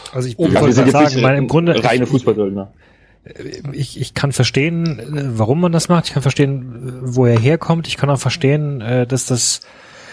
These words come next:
Speaker 1: dass das auch vielleicht sich, sich ganz gut, äh, anfühlt erstmal als,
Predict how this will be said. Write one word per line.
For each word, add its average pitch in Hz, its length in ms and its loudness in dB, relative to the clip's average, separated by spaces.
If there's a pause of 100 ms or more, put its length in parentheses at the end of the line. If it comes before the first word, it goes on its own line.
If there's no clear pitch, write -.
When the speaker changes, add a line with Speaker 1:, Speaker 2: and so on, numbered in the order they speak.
(600)
Speaker 1:
dass 123 200 0
das 139 180 2
auch 127 140 -2
vielleicht 131 680 0
sich, 127 500 -6
sich - 220 -10
ganz 127 280 0
gut, - 440 -4
äh, - 100 -10 (220)
anfühlt 156 520 0
erstmal 139 380 2
als, - 440 0